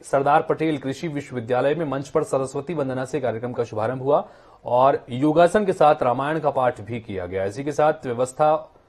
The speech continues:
और सुरक्षा के साथ मंच पर आयोजित होने वाले संस्कृति, सांस्कृतिक कार्यक्रमों को लेकर भी विशेष तैयारी देखने को मिली।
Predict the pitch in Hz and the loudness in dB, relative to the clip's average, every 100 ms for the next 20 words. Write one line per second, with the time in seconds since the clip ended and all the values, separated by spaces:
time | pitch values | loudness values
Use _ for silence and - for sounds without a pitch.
0 | _ _ _ 117 123 147 147 - 170 156 | _ _ _ -2 -2 0 -2 0 0 2
1 | - 147 147 120 107 147 160 - 143 123 | 2 2 2 -4 -6 -4 -6 -2 2 2
2 | 123 139 139 131 117 117 123 127 131 127 | 2 -2 -6 -4 -2 0 0 -4 -10 -10
3 | - 135 165 165 - _ _ _ _ _ | -10 -6 -6 -6 -10 _ _ _ _ _
4 | _ _ - 127 135 170 226 - 147 135 | _ _ -4 -4 -4 -4 -6 2 2 2
5 | 160 165 156 120 120 127 127 165 104 107 | 0 0 0 -2 0 -2 -2 -4 -4 -6
6 | - 139 - 113 104 107 98 - 92 92 | -6 -6 -2 -2 0 -4 -10 -12 -14 -16
7 | 78 | -20